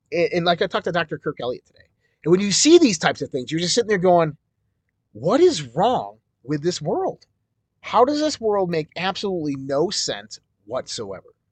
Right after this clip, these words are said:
Well, it's not supposed to make sense. That's the thing, is that the moves and tactics that they are doing are not meant to revive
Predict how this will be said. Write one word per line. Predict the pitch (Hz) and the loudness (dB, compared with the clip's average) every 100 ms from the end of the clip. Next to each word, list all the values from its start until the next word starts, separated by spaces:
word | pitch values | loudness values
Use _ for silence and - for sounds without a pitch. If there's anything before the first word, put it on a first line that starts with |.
| _ _ _ _ _ _ _ _ | _ _ _ _ _ _ _ _
Well, | 170 185 - | 0 0 -2
it's | 185 | -2
not | 233 226 - | 0 0 -2
supposed | - 180 170 - | -6 0 0 -2
to | - | -12
make | - - | -16 -14
sense. | - - _ - - | -14 -16 _ -20 -6
That's | 160 170 - | -4 -4 -6
the | 123 | -12
thing, | - 135 87 _ - - - | -6 -6 -6 _ -20 -20 -6
is | 160 | 0
that | 180 165 | 2 2
the | 160 | 0
moves | 156 165 185 208 247 220 | -2 0 -2 -2 -4 -4
and | 180 156 | -8 -8
tactics | - 156 165 135 101 - | -8 -6 -8 -10 -12 -12
that | 120 - | -14 -8
they | 135 151 - | -6 -6 -6
are | 135 113 _ | -8 -8 _
doing | 139 147 104 92 _ - - | -8 -8 -10 -16 _ -20 -6
are | 139 147 | -4 -2
not | 156 196 170 | 0 -2 -2
meant | 160 139 135 _ _ | -6 -6 -8 _ _
to | - 165 127 | -8 -6 -2
revive | 143 123 143 160 175 82 | -4 -2 -2 2 0 -2